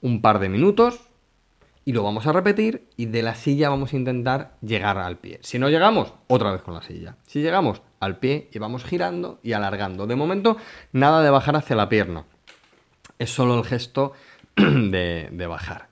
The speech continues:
Y fíjate que aquí, y aprovechando este gesto que tenemos en, en el Upavista Konasana, vamos a ponernos de pie y vamos a hacer Prasarita Padottanasana,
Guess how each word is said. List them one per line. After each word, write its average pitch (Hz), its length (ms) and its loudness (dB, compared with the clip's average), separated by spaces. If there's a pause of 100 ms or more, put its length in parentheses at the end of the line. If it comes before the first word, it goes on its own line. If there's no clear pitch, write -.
(480)
Y 139 100 0
fíjate 240 280 2
que 233 120 -2
aquí, 214 480 -4 (240)
y 120 100 2
aprovechando 117 580 0
este 185 240 -8
gesto - 440 -6
que 104 100 -8
tenemos 120 420 -6
en, 87 420 -10
en 90 160 -12
el 87 280 -12
Upavista 113 480 -8
Konasana, 165 480 -6 (320)
vamos 165 240 4
a 196 80 4
ponernos 165 420 4
de 127 120 6
pie 147 260 2 (240)
y 120 80 0
vamos 151 220 2
a - 20 0
hacer 170 300 0
Prasarita 135 580 4
Padottanasana, 101 720 0